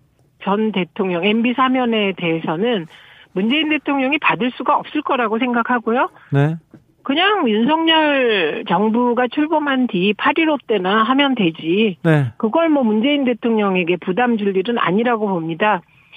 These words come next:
Speaker 1: 엠비는 권력 무슨 뭐 정치 사범이라기보다는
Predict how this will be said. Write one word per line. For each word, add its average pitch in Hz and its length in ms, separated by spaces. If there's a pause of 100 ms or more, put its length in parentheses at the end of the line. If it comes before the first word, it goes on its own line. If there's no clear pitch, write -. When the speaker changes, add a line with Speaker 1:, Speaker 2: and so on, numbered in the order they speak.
(180)
Speaker 1:
엠비는 247 920 (180)
권력 262 560 (340)
무슨 196 520
뭐 185 140
정치 190 560
사범이라기보다는 185 1200